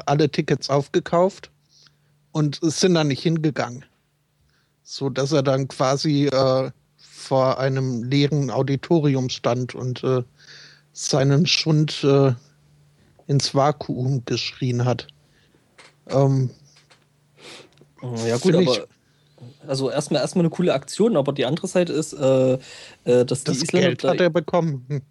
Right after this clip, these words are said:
Speaker 2: Ja, nee, die Isländer trauen vor allen Dingen scheinbar ihren Landsleuten, äh, nicht allzu viel Verstand zu, weil wenn die wirklich geschafft haben, das Ding komplett leer zu lassen, das heißt, dass wirklich gar niemand dort gewesen ist, äh, wie groß ist denn die statistische Chance, dass die wirklich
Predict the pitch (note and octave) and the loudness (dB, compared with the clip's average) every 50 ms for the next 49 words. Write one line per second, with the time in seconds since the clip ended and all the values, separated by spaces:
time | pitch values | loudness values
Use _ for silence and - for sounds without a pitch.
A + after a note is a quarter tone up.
0 | - - C#3+ D3 D3+ D#3 D3+ F3 G3 F#3+ D3 C#3 C#3 E3 - - G3 F#3 F3+ - | -10 -4 0 2 4 4 4 4 2 2 0 -2 -4 -4 -2 0 0 0 -2 -2
1 | - - C#3+ E3 - - B2+ C3+ D3+ D3+ C#3+ - C#3 D3+ D#3+ E3+ E3 D#3+ D3 C#3 | -2 0 0 0 0 0 0 0 0 -2 0 -2 -2 0 0 -2 -2 -2 -2 -2
2 | B2 B2 B2+ F#3+ A#3 - - D3+ C#3 C3+ C#3 C#3 B2+ A#2 G2 G#2+ - A#2+ A#2 G2+ | 0 0 -2 -2 -2 -4 -2 0 0 0 0 -2 -6 -6 -8 -6 -4 -4 -4 -4
3 | B2 B2 B2+ C3 C#3 - C3 C3+ C#3 - - - D3+ D3 C#3+ - C#3+ - - F#3 | -4 -4 -4 -4 -4 -2 -4 -4 -4 -6 -10 -6 -6 -6 -6 -6 -6 -2 0 0
4 | B3+ - - D#3+ D3 C3 B2 B2 B2+ A#2+ C3+ C3+ D3 C#3+ C3 C3 C#3+ D3+ E3+ G3 | 0 0 0 0 2 4 4 2 2 2 0 0 2 2 2 4 2 2 2 0
5 | - - - - - F#3 F#3 - - E3+ D3+ D3 C#3+ - C3+ B2+ - - F#3+ C4+ | -4 -4 -10 -6 -6 -6 -4 0 -2 -2 -2 -2 -4 -4 -6 -6 -2 -2 -2 -2
6 | C#4+ - B3 - - D#3 E3+ G3 - - - C#3 C3+ C#3+ - A3+ G#3+ - C#3 - | 2 0 0 0 0 -2 -2 -2 -4 -4 -2 0 0 0 -2 -4 -8 -8 -4 -4
7 | C3 C3+ C#3+ - B2 - - C3+ B2+ - C3 - - - A3 A#3 C4 A#3+ F3+ C#3 | -2 -4 -4 -6 -10 -8 -6 -6 -6 -6 -8 -8 -4 -2 0 2 2 2 2 2
8 | B2 - C#3+ - - A#2+ C3 B2+ B2+ C#3+ C3+ - - - - - - - - - | 0 -2 -6 -6 -6 -2 -2 -2 -2 -2 -4 -4 -6 -8 -18 -18 -18 -18 -18 -16
9 | - - C3+ C3 C3 B2+ B2 - - - - _ _ _ _ _ _ _ - C#3+ | -2 2 4 4 4 4 2 -2 -8 -18 -20 _ _ _ _ _ _ _ -8 -8
10 | C3+ - - C#3+ C3+ D3+ E3 - G#3+ F3+ F#3+ F3 - D3 C#3+ C#3+ E3+ F#3 - - | -6 0 0 0 0 0 0 0 0 2 2 0 0 -2 0 0 -2 -4 -4 -4
11 | F#3 E3+ D#3+ - - F3 G3+ - - E3 - - D3+ D#3+ F3+ F3+ F3 - | -4 -4 -2 0 0 -2 -2 -2 -6 -10 -6 -2 0 0 0 0 -2 -8